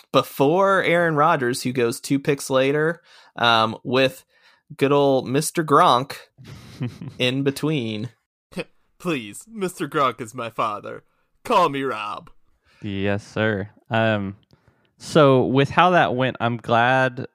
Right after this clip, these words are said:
Speaker 2: uh, I think I'm feeling good that I took Herbert,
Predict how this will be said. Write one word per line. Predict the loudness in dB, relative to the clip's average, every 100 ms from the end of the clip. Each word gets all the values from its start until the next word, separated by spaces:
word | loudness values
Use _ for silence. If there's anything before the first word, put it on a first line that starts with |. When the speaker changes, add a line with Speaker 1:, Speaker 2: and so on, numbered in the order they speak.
| -6
Speaker 2:
uh, | -4 -4 -4 -6 -6 -8 -10 -14 _ _ _ _ _ _ -8
I | -6
think | -4 -2
I'm | -2
feeling | 0 -2 0
good | 0 0
that | 2
I | 0
took | 0 -6 -4
Herbert, | -4 -2 -4